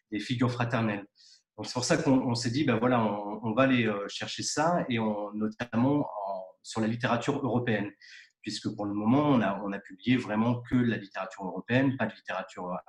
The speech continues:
américaine. Et, euh, c'était aussi une manière pour nous de s'interroger aussi sur, ne-, sur la, le, la question de l'Europe aussi. Qu'est-ce qui fait notre identité ? Qu'est-ce qui fait aussi, euh, notre histoire ? Et on a commencé donc la, l'année dernière, mais je l'ai pas avec moi,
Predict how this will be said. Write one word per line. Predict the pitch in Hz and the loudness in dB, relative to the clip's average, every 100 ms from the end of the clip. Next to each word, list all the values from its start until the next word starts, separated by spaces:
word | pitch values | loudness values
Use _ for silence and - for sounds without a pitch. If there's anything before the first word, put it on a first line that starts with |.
| - | -12
américaine. | 90 90 139 156 156 - - - - _ | -12 -8 -6 -6 -8 -18 -20 -20 -20 _
Et, | 127 131 | 4 6
euh, | 113 | 6
c'était | - - | 2 0
aussi | 120 117 165 | 2 2 4
une | 156 131 | 8 10
manière | 131 139 135 | 10 8 6
pour | - 127 | 2 4
nous | 156 170 | 4 4
de | 120 | 0
s'interroger | 110 113 113 110 135 | 0 -2 -2 -2 2
aussi | 135 - - | 0 0 -6
sur, | - | -2
ne-, | 113 117 110 | 0 0 -2
sur | 107 110 | -4 -4
la, | 104 113 | -4 -4
le, | 110 117 | -6 -4
la | 110 | -2
question | 113 - 131 | -4 0 4
de | |
l'Europe | 135 131 131 131 | 6 6 4 2
aussi. | - - | -6 -12
Qu'est-ce | - 107 | -10 -12
qui | - | -12
fait | - 107 | -8 -4
notre | 107 - | -4 -8
identité ? | - 113 - - 123 123 123 | -12 -10 -8 -2 0 0 -2
Qu'est-ce | 123 - | -12 -16
qui | - | -10
fait | 113 | -6
aussi, | - - 220 | -6 -4 -4
euh, | 214 - - - _ | -4 -6 -20 -20 _
notre | 107 - | -10 -8
histoire ? | 127 - 110 110 - - _ _ | -8 -4 -4 -4 -12 -20 _ _
Et | 113 | -2
on | |
a | 117 | 0
commencé | 120 135 131 - | 4 4 4 2
donc | 147 127 123 | 4 4 2
la, | 113 107 104 - - - - - - - _ _ - - | 2 0 -2 -6 -8 -10 -14 -16 -18 -20 _ _ -16 -6
l'année | 131 135 143 | -2 2 4
dernière, | 139 127 131 147 180 | 6 8 8 8 8
mais | 120 | 4
je | 110 | 2
l'ai | 107 | -2
pas | 107 151 | -4 -2
avec | 143 - | -2 -4
moi, | 120 120 - | -4 -6 -8